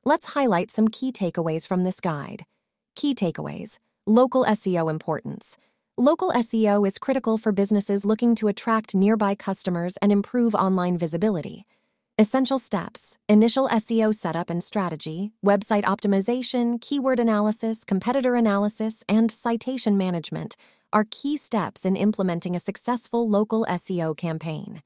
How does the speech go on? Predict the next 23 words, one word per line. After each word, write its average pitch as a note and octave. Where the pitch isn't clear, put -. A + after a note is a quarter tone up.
Effective G#3+
strategies, -
utilizing B3
relevant A3+
citations, F#3
creating B3+
locally C4
focused A3+
content, G3
monitoring C4+
competitor A3+
outreach, A3+
and G#3
optimizing C4+
on-page A3+
factors F#3
can G#3+
significantly A#3+
enhance F#3+
your F#3
local G#3+
search G#3+
rankings D#3+